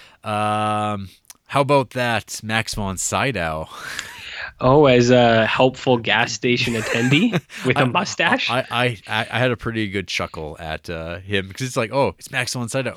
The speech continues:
Speaker 1: 'Cause I saw him in the credits. I'm like, "Oh, what does he do in this?" It was like, "Oh,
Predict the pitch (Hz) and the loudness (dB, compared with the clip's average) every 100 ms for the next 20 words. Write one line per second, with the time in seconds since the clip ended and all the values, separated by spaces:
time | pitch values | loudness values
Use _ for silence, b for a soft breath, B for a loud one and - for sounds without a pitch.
0 | - - 117 - 135 107 85 - 175 - | -12 -6 -6 -4 -6 -6 -12 -6 -6 -6
1 | 107 101 180 95 82 139 123 202 180 98 | -12 -8 -4 -4 -6 -8 -6 -6 -4 -6
2 | 82 80 120 120 110 b b 160 139 | -6 -10 -8 -6 -6 b b -2 -2